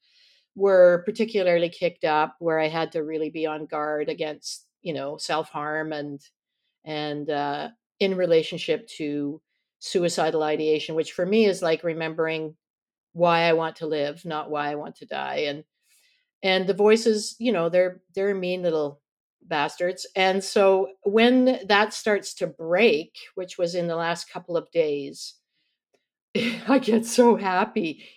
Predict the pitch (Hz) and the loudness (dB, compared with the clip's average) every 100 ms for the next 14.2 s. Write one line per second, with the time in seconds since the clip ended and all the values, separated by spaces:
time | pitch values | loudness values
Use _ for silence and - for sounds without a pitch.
0 | - 208 202 208 180 190 175 - 180 170 | -4 -2 2 2 2 2 2 0 0 0
1 | 170 - 190 160 156 147 170 170 175 170 | -2 -6 -4 -2 -2 0 0 -2 0 -2
2 | 170 160 160 160 160 156 - _ _ - | 0 -2 0 0 0 -2 -6 _ _ 0
3 | 202 196 185 208 202 175 175 170 165 160 | 4 4 4 2 2 -2 -2 -4 -2 -2
4 | 151 156 151 - 160 - 160 170 170 165 | -2 -8 -8 -8 -8 -6 -2 0 2 0
5 | 160 156 - _ _ 170 175 175 - - | -2 -4 -6 _ _ 2 2 2 -2 -2
6 | 151 156 175 175 156 160 156 151 151 151 | -2 -4 -4 -2 0 0 -2 -4 -4 -6
7 | 147 147 147 _ _ _ - 165 - 175 | -8 -10 -12 _ _ _ -6 -6 -4 -6
8 | - 196 180 180 170 170 170 - 165 156 | -2 0 2 2 6 6 6 2 -2 -2
9 | 165 160 156 160 160 160 - _ _ 220 | -6 -8 -6 -6 -8 -10 -18 _ _ 6
10 | 254 254 202 170 175 170 - _ 180 180 | 6 4 2 2 0 -4 -6 _ -6 -2
11 | 202 226 226 233 254 285 294 220 156 180 | 2 2 2 -2 -4 -2 -4 -4 -4 -8
12 | 180 156 - - 160 180 190 196 - - | -8 -10 -10 -6 -6 -4 -4 -6 -10 -10
13 | 170 165 160 - 165 165 - - 180 175 | -10 -8 -8 -10 -10 -10 -8 -6 -4 -4
14 | - | -6